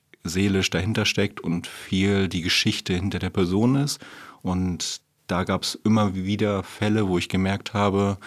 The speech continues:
ähm, dass ich einen Zugang bekomme zu dem Menschen, zu dem Problem und dafür vielleicht eine Lösung oder einen anderen Blickwinkel mit reinbekommen kann,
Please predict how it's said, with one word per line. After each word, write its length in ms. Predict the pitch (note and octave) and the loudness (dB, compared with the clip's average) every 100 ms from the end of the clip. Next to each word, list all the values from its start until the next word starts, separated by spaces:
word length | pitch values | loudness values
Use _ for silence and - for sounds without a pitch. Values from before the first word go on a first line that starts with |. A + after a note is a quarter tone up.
| - - - | -18 -14 -6
ähm, 540 | F2 F2+ F2+ F2+ F2 _ _ - | -2 0 0 0 -4 _ _ -6
dass 180 | F#2 F#2+ | -2 -2
ich 100 | F2+ | -2
einen 100 | F#2 | -2
Zugang 560 | - B2 B2 A#2+ C3 - _ | -2 2 2 2 -2 -8 _
bekomme 460 | - - A#2+ B2 A#2 | -6 -2 2 2 0
zu 240 | - B2+ | 0 2
dem 160 | B2 A#2+ | 4 4
Menschen, 520 | B2 C3 C#3 D3 D3+ | 2 2 2 2 0
zu 220 | - - | -2 0
dem 160 | A2 A2 | 2 2
Problem 640 | - G#2+ A2+ A#2+ C#3+ D#3 - - - - | 2 2 4 4 2 -2 -10 -20 -20 -8
und 160 | G2+ F#2 | -2 0
dafür 640 | F#2 - G2+ G2 F#2+ F2+ - _ | 0 0 0 2 0 -2 -8 _
vielleicht 400 | - F#2+ F#2+ - | -6 -2 0 0
eine 120 | F#2+ | 0
Lösung 380 | F#2+ A2 A2 G#2+ | 4 4 4 2
oder 160 | F2+ F2+ | 2 2
einen 80 | D2+ | 2
anderen 260 | F#2+ F#2+ | 2 2
Blickwinkel 420 | G#2 - A2+ A2 | 0 2 2 4
mit 220 | A2+ G#2+ F#2+ | 2 2 0
reinbekommen 500 | G#2+ G#2+ - G#2+ G#2+ | 2 0 2 2 2
kann, 400 | A2 A2 A2+ | 2 4 2